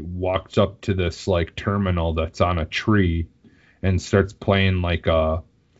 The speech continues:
I don't know, like, a, al-, almost like N E S style or even earlier than that. It almost, it almost reminded me of, like, a, like, an Atari game or <laughs> something.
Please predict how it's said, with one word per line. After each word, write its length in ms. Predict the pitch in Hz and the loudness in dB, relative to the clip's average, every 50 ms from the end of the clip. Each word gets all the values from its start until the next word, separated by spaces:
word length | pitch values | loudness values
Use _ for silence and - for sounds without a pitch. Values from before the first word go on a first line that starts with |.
| _ _ _ _ _ _ - | _ _ _ _ _ _ -4
I 80 | 95 92 | 0 0
don't 140 | 92 87 | 0 0
know, 160 | 82 80 82 82 | 0 -2 -2 0
like, 220 | 80 82 80 - | 0 0 -2 -2
a, 260 | 90 82 85 85 - - | -6 -6 -4 -8 -8 -8
al-, 180 | 80 90 92 90 82 | -6 -6 -6 -6 -4
almost 520 | 87 92 92 95 95 92 87 - - - - | -4 -4 -2 0 0 0 0 0 -4 -6 -2
like 280 | 90 92 92 92 - - | 0 0 0 0 -2 -2
N 160 | 101 101 104 | 0 2 2
E 120 | 101 95 90 | 4 4 4
S 180 | 90 95 92 | 2 2 -2
style 640 | 92 - - - - - 90 90 90 90 90 90 87 | -4 -10 -14 -4 0 0 2 4 4 2 2 2 0
or 200 | 82 82 82 85 | -2 -4 -4 -4
even 340 | 90 104 107 104 104 95 92 90 - | -2 0 0 0 0 -2 -2 -4 -2
earlier 600 | 101 101 104 110 110 110 104 92 82 82 82 80 | 0 2 2 4 4 4 4 4 2 0 -2 -4
than 200 | 80 85 85 85 | -4 -4 -4 -2
that. 180 | 82 80 80 82 | -2 0 0 0
It 120 | 85 85 | 0 2
almost, 540 | 95 110 123 135 120 110 107 - - - - - - - - - - | 2 4 4 6 6 4 2 0 -6 -14 -16 -12 -8 -8 -8 0 4
it 60 | 120 | 4
almost 320 | 120 123 127 123 113 - - | 6 6 6 4 4 4 0
reminded 460 | 110 104 107 104 98 104 104 101 101 | 0 2 2 0 0 0 0 0 0
me 140 | 101 98 95 | 0 0 0
of, 180 | 90 90 90 | -2 -2 -2
like, 240 | 92 90 87 87 - | -2 -2 -2 0 0
a, 360 | 92 85 82 82 82 82 82 - | 0 0 2 2 0 -2 -2 -4
like, 340 | 85 85 78 87 92 87 - | -8 -8 -4 -4 -4 -2 -2
an 80 | 90 87 | -2 -4
Atari 540 | 87 - - 104 101 104 107 104 95 90 82 | -4 -4 0 0 2 4 4 2 2 0 0
game 300 | 90 87 82 85 82 82 | -4 -4 -4 -4 -6 -6
or 100 | 85 - | -6 -6
<laughs> 160 | - - - | -6 0 2
something. 480 | 143 139 101 85 - 92 85 85 85 | 2 2 2 0 -2 -4 -4 -4 -6